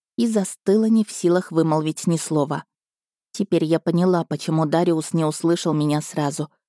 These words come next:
Он просто был слишком занят. С каждым ударом сердца дыхание заходилось всё сильнее. На секунду прикрыла глаза, словно это могло помочь прогнать наваждение, застывшее у меня перед глазами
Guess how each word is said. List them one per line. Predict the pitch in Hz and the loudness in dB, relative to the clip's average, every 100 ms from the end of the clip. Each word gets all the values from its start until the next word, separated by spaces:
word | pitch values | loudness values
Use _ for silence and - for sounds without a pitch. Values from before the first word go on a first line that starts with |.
| _ _ - | _ _ -2
Он | 254 233 | 0 2
просто | 220 208 - | 0 -2 -2
был | 175 175 | 2 0
слишком | 175 - 170 - 170 165 | 0 -2 -2 0 -2 0
занят. | 170 170 143 135 - _ _ _ _ _ - | 0 0 -2 -4 -14 _ _ _ _ _ -18
С | - | -16
каждым | - 160 151 151 | -4 -4 -2 -2
ударом | 147 151 151 151 | 0 0 0 -4
сердца | - - 180 - | -4 -4 -4 -4
дыхание | 160 160 190 180 185 170 | -2 0 0 2 2 0
заходилось | 180 175 156 165 170 - | 0 0 2 2 0 -2
всё | - 165 | -4 -4
сильнее. | - 160 160 151 147 147 _ _ _ _ - | 0 0 2 0 -2 -6 _ _ _ _ 0
На | 202 | 0
секунду | 175 165 - 185 180 | 2 -2 0 2 2
прикрыла | 170 165 - 180 175 | 0 -2 0 2 2
глаза, | 165 175 170 208 | 2 2 2 0
словно | - 190 190 180 | 0 0 2 2
это | 190 185 | 2 2
могло | 170 175 190 | 0 2 0
помочь | - 170 196 - | 0 0 0 -2
прогнать | 190 175 180 185 196 | -4 0 2 2 0
наваждение, | 180 196 196 233 196 160 156 | 2 0 2 2 2 2 -2
застывшее | 156 160 - 165 - 170 | 0 0 0 -2 2 2
у | |
меня | 165 165 165 | 2 0 0
перед | - 165 | 2 0
глазами | 156 160 160 190 202 151 | 4 2 4 2 2 0